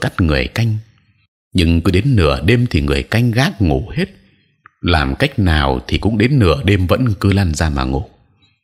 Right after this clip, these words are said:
Sáng ra đếm lại thì phát hiện mất tiếp. Tôi thì tôi nghi dính tới bên âm phần lắm chú Lĩnh ạ.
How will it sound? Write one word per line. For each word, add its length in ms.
Sáng 320
ra 200
đếm 240
lại 300
thì 140
phát 160
hiện 260
mất 180
tiếp. 120
Tôi 220
thì 80
tôi 200
nghi 440
dính 300
tới 140
bên 280
âm 260
phần 280
lắm 380
chú 140
Lĩnh 200
ạ. 160